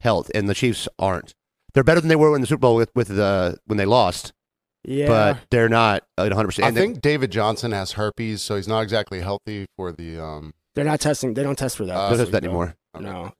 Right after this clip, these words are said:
Speaker 1: Unless,
Speaker 2: No.
Speaker 1: unless you're the center.
Speaker 2: So I have to wear a mask.
Speaker 1: 'Cause you got your hands in there.
Speaker 3: Ah, I
Speaker 1: You don't
Speaker 3: see.
Speaker 1: wanna, yeah, you wanna do that. So, uh, the, I think
Speaker 2: Sanitizer.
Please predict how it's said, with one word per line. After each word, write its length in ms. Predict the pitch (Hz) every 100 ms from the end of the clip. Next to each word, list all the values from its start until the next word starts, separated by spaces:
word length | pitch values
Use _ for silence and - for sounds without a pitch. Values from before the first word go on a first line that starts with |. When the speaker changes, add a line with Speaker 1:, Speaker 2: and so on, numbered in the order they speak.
| -
Speaker 1:
Unless, 280 | 139 143 -
Speaker 2:
No. 60 |
Speaker 1:
unless 180 | 131 139
you're 100 | 135
the 80 | 110
center. 320 | - 98 82 -
Speaker 2:
So 100 | 143
I 20 |
have 60 |
to 100 | 139
wear 140 | 143 127
a 40 |
mask. 120 | 113 98
Speaker 1:
'Cause 160 | 110
you 80 | 107
got 120 | 107
your 100 | 95
hands 200 | 92 101
in 100 | 90
there. 240 | 82 78 78
Speaker 3:
Ah, 240 | 98 104 107
I 20 | 101 -
Speaker 1:
You 80 |
don't 100 | 110
Speaker 3:
see. 40 | 98
Speaker 1:
wanna, 160 | 104
yeah, 120 | 98 98
you 80 | 95
wanna 120 | 90
do 60 |
that. 240 | 92 87 - _ _
So, 240 | 156 156
uh, 260 | 147 135 127 -
the, 180 | 151 - -
I 80 | 165
think 280 | 208 247 123
Speaker 2:
Sanitizer. 360 | 107 82 82